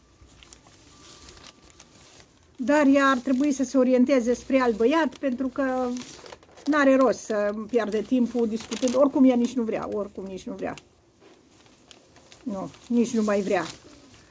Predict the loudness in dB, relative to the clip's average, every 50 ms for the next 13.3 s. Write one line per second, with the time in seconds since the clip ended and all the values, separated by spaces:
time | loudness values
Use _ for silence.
0 | -20 -20 -20 -20 -20 -20 -20 -20 -12 -6 -2 0 0 0 2 2 2 0 0 0
1 | -2 -2 0 0 0 0 2 2 2 0 0 -2 -4 -6 -10 -8 -8 -8 -4 -2
2 | 0 0 0 -2 -4 -8 -12 -8 -8 -6 -6 -8 -12 -12 -12 -12 -10 -10 -8 -8
3 | -8 -10 -12 -14 -16 -16 -14 -10 -8 -8 -6 -6 -8 -8 -10 -10 -12 -14 -16 -18
4 | -20 _ _ _ _ _ _ _ _ _ _ _ _ _ _ _ _ -14 -12 -4
5 | 2 4 4 4 2 0 -4 -6 -6 -4 -4 -2 -2 -4 -6 _ _ _ _ _
6 | _ _ -20 _ _ _ _ _ _ _ -14 -6 -4 -4 -2 -2 -4 -4 -4 -6
7 | -4 -4 -6 -6 -4 -4 -4 -2 -2 -4 -4 -4 -6 -4 -4 -4 -4 -4 -4 -4
8 | -6 -6 -4 -4 -6 -6 -8 -10 -18 -20 -20 -20 -20 -20 -14 -4 2 2 2 4
9 | 4 2 2 2 0 -2 -6 -12 -10 -4 -2 0 0 0 -2 -4 -6 -6 -4 -2
10 | -2 -2 0 0 -2 -2 -4 -6 -4 -4 -4 -2 -2 0 0 2 2 2 0 -2
11 | -2 -8 -14 -16 -12 -4 -2 0 0 0 -2 _ -6 -2 0 0 2 2 2 2
12 | 0 0 -2 -2 -2 0 0 0 0 0 0 0 -2 2 2 4 4 4 4 4
13 | 4 2 2 0 -2